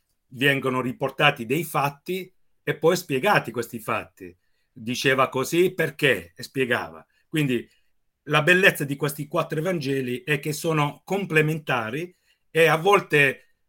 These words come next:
eh, ci fanno guardare una s-, determinata situazione da un'angolazione precisa. Perché? Perché ha degli obiettivi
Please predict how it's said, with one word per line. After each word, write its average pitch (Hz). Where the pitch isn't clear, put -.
eh, 143
ci 170
fanno 165
guardare 143
una 143
s-, -
determinata 151
situazione 180
da 160
un'angolazione 175
precisa. 208
Perché? 147
Perché 165
ha 208
degli 156
obiettivi 127